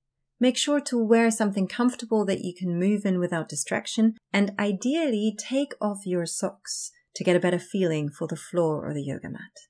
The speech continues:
This class is a short floor-based yoga sequence for when you do not have a lot of time or things are a bit stressful around you. Things you will need for this class: a yoga mat,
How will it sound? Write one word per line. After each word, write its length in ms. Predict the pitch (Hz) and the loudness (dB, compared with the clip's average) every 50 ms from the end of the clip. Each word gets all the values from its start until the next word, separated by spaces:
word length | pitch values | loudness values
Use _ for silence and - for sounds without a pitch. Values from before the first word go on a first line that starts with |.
| _ _ _ _ _ _ _ _ _ _ _ _ _ _ _ _ _ _ - | _ _ _ _ _ _ _ _ _ _ _ _ _ _ _ _ _ _ 4
This 240 | 220 262 262 - - | 4 4 4 2 -8
class 600 | - - 196 170 165 170 190 196 - - - _ _ _ | -6 -4 -2 0 0 0 -2 -4 -6 -10 -12 _ _ _
is 200 | - 185 175 180 | -8 -6 -4 -2
a 80 | 185 180 | -2 -2
short 500 | - - - - - 254 262 254 254 - - - - - | -2 -4 -4 0 0 0 0 0 -4 -8 -18 -18 -10 -2
floor-based 760 | - 196 196 196 190 190 190 180 175 180 180 175 - - _ - | 2 4 6 6 6 4 4 2 2 2 0 0 -4 -10 _ -8
yoga 300 | 151 160 156 147 139 135 | -2 0 0 0 0 -4
sequence 640 | - - 156 - - - - 190 220 226 - - _ _ _ - | -4 -6 -6 -8 -8 -8 -4 -2 -2 -2 -4 -8 _ _ _ -2
for 240 | - 202 208 214 208 | 2 4 4 4 4
when 220 | 220 262 285 285 | 4 4 4 4
you 140 | 269 262 226 | 4 2 2
do 120 | - 254 | 4 4
not 260 | 240 233 214 - - - | 4 4 2 0 -4 -6
have 220 | - 190 190 185 | -4 -2 -2 -2
a 120 | - - | -2 -2
lot 240 | 185 180 170 165 - | 0 0 0 -2 -2
of 160 | 160 151 - | -4 -8 -8
time 400 | - - - 160 156 147 151 151 - | -12 -10 -6 -4 -2 -2 -4 -4 -6
or 180 | - 185 190 196 | -4 -2 -2 -2
things 420 | 196 - - 233 233 233 226 220 - - | -4 -4 -4 0 0 0 0 -2 -2 0
are 80 | 208 | 0
a 40 | 220 | 0
bit 180 | 214 220 214 - | 0 -2 -4 -4
stressful 500 | - - 170 143 - - - - - - | -6 -4 -4 -6 -6 -8 -10 -10 -12 -10
around 360 | 87 - - 175 - - - | -8 -8 -8 -8 -10 -12 -12
you. 180 | - - - - _ _ _ _ _ _ _ _ _ _ _ _ _ _ _ _ _ _ _ _ _ _ _ _ _ _ _ _ _ - | -14 -14 -16 -18 _ _ _ _ _ _ _ _ _ _ _ _ _ _ _ _ _ _ _ _ _ _ _ _ _ _ _ _ _ 0
Things 220 | 285 294 294 - | 0 2 2 2
you 80 | 302 233 | 2 4
will 160 | 214 190 170 | 4 4 4
need 260 | 160 165 180 220 214 | 2 2 0 0 0
for 120 | - 269 | 0 0
this 160 | 233 262 254 - | 0 0 0 -2
class: 500 | - 269 262 269 277 277 - - - _ _ _ _ _ _ _ _ _ - | -4 -2 -2 -2 -2 -6 -8 -12 -16 _ _ _ _ _ _ _ _ _ -2
a 60 | 185 | -2
yoga 280 | 180 165 160 156 - 175 | 2 2 2 2 2 0
mat, 320 | 196 233 277 285 - - | 0 0 -2 -4 -8 -16